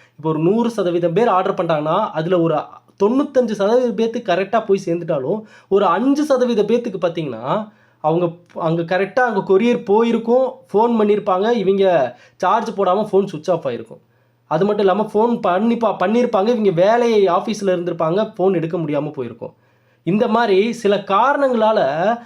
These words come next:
அந்த சாம்பிராணி, நம்ம கொடுத்த சாம்பிராணி அவங்கள அடையாம திரும்ப ரிட்டர்ன் வந்துருது. இப்ப திரும்ப நம்ம போட்டுடுவோம்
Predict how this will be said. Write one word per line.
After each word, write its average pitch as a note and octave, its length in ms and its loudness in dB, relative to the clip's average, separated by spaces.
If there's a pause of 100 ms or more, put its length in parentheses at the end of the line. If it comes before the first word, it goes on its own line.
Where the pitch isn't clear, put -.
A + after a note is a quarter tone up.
(140)
அந்த D3+ 160 -8
சாம்பிராணி, G3+ 640 -2
நம்ம D3+ 260 -4
கொடுத்த F#3 220 -6
சாம்பிராணி F3 480 -4
அவங்கள D3+ 320 -4
அடையாம G#3 520 0
திரும்ப A3+ 280 0
ரிட்டர்ன் G3+ 360 0
வந்துருது. D3+ 320 -6 (960)
இப்ப E3 140 -6
திரும்ப D4+ 400 0
நம்ம B3 180 0
போட்டுடுவோம் F3+ 460 -2